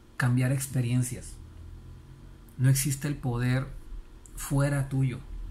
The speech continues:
El poder lo tienes dentro. Esto es poderosísimo, ¿eh? Dios está en tu interior. ¿Te has puesto a pensar eso?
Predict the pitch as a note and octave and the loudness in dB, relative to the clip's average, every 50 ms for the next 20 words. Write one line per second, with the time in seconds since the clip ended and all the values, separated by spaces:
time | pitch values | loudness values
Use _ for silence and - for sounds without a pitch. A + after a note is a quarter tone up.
0 | - - - - - - - B2 A#2+ - B2 A#2+ A#2+ B2+ B2 B2+ C3+ C3+ C3+ C#3 | -12 -14 -16 -18 -10 -4 -2 -2 -2 0 -2 0 2 2 4 4 2 2 2 4
1 | C3+ C3+ C3 C3 B2+ B2+ C#3 C#3 D3 C#3 C#3+ C3 A#2 - - - - - - - | 4 6 6 6 6 4 4 2 2 2 0 -2 -4 -6 -8 -14 -16 -18 -18 -18
2 | - - - - - - - C3 - - E3 E3 - - D3+ C#3 C3+ C3 A#2+ A#2 | -18 -20 -20 -20 -10 -6 -4 -4 -2 -2 -2 -2 -2 0 4 4 6 6 4 2
3 | - - C#3 C3 C3 - A#2+ G#2+ G#2+ A2 C3+ F#3 - - - - - - - - | 0 2 2 2 4 4 2 0 0 -2 -2 -4 -6 -10 -18 -20 -20 -20 -20 -20
4 | - - - - - - - - - - - - - - C#3 C3+ C#3+ C#3+ D3+ D#3 | -20 -20 -20 -20 -20 -20 -20 -20 -20 -20 -20 -8 -2 0 2 4 4 4 4 4
5 | D#3+ E3 F3+ - - - - - - - - - - - - - B2 - - - | 2 2 0 -2 -6 -8 -12 -20 -20 -20 -20 -20 -20 -12 -6 -4 -2 -2 -2 0
6 | - C3+ C#3 C#3+ C#3+ D3 C#3 - - C3+ B2+ - - B2+ A#2 A#2 C3 C3+ - - | 2 2 4 4 2 0 -2 0 0 0 0 0 0 -4 -4 -2 -2 -4 -4 -6
7 | - - - - - - - - - - - - - - - - - - - - | -10 -16 -18 -18 -20 -20 -20 -20 -20 -20 -20 -20 -20 -20 -20 -20 -20 -20 -20 -20
8 | - - - - - - - - - - - - - - - - - - - - | -20 -20 -20 -20 -20 -20 -20 -20 -20 -20 -20 -18 -18 -18 -18 -20 -20 -20 -20 -20
9 | - - - - - D#3 C3 D3 C#3+ D3 F#3 - - F3+ - D3 C3+ C#3+ D3+ D3+ | -20 -20 -10 -2 2 4 4 4 4 4 2 -2 -2 -2 0 0 2 2 2 0
10 | D3+ F3+ A3+ | 0 -2 -4